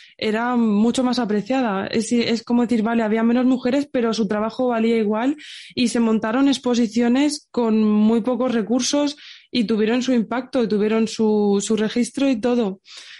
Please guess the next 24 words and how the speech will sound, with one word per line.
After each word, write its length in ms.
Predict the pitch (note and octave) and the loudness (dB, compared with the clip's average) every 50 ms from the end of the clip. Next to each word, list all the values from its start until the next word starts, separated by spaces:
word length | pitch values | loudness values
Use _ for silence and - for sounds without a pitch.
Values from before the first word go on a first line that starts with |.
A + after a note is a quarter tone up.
| - | -6
Lo 180 | - A#3+ B3+ B3 | -2 0 0 0
que 100 | G#3+ B3 | 0 -2
pasa 300 | G3+ A#3 A#3+ A3+ C#4 C4+ | -2 -2 -2 -2 -2 -2
que 120 | B3+ C#4+ | 0 0
después 380 | C#4+ C4 B3+ B3 - B3+ C4 B3+ | 0 0 0 0 0 -2 -2 0
parece 380 | C4 C#4+ B3+ B3+ B3 C4+ C#4+ C4+ | 0 0 0 0 0 -2 -2 -2
que 100 | - C#4 | -2 -2
al, 560 | C4 B3 A#3 A3 A3 A3 G#3+ G#3 G3 - - - | 0 0 2 2 2 2 2 2 0 -2 -4 -6
al 240 | - G#3+ G#3+ G#3+ G3+ | -6 -4 -2 -2 -2
saltar 460 | - - A3+ G#3+ F#3+ - A3 A3 A3+ | -2 -2 -4 -4 -4 -4 -4 -4 -2
al, 480 | A#3+ B3+ C4 C4 C4 B3+ B3 B3 A#3+ - | -2 0 0 2 2 2 2 0 0 -2
a 100 | - A#3+ | -2 -2
la 200 | B3 B3 B3 A#3+ | 0 0 0 0
época 260 | A#3+ G#3 A#3+ A#3+ B3 A#3+ | -2 -2 -2 -2 0 0
de 80 | A#3+ | 2
Internet 420 | A#3+ A#3 A#3 A#3+ G#3+ A#3+ C4+ B3 C4 | 2 2 0 0 0 0 0 0 0
o 60 | B3 | 0
al 60 | A3 | 0
hacerse 420 | G#3+ G#3 - - A#3 G#3+ - C4+ | -2 -2 -2 -4 -4 -2 -2 -2
la 140 | B3+ C4 C4 | -2 -2 -2
tecnología 520 | A#3+ C4+ B3 B3+ C4 C4 C4 - B3 A3+ G3+ | -2 0 0 2 0 0 0 -2 -2 -2 0
como 180 | A3 G#3+ G#3 | 0 0 0
más 200 | G3+ G#3 G#3+ G#3+ | 0 0 0 -2
asequible, 800 | B3+ B3+ B3 - A#3+ G3+ G#3 A#3 B3 C4 C4 C#4 D#4 F4+ G#4 | -4 -4 -2 -4 -4 -2 0 0 2 2 2 2 2 0 -2